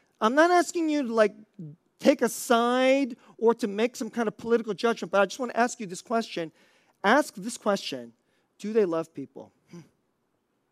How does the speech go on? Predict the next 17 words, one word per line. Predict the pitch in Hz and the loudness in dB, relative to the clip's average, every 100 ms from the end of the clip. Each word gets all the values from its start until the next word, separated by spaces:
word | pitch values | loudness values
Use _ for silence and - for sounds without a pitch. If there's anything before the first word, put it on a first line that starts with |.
| _ _ _ _ _ - | _ _ _ _ _ -12
Do | |
they | 214 240 | -2 0
love | 185 185 | 0 -2
people? | 160 139 110 104 _ _ _ _ _ _ _ _ _ _ _ _ _ _ _ _ - | -8 -12 -14 -20 _ _ _ _ _ _ _ _ _ _ _ _ _ _ _ _ -10
And | - 262 | -2 0
a | 220 | 2
lot | 214 262 330 349 | 6 8 8 6
of | 240 | -2
the | 233 | 0
messages | 226 277 285 294 277 196 | 4 4 4 -4 -4 -6
of | 202 | -6
the | |
people | 196 - 294 294 | -4 0 0 0
today | - 247 262 | -2 2 4
are, | 233 - _ | 4 2 _
"Justice, | - 320 339 - 415 403 | 10 12 12 6 2 2
justice." | - - 349 339 - 202 233 - | 4 8 8 8 -2 -2 -2 -6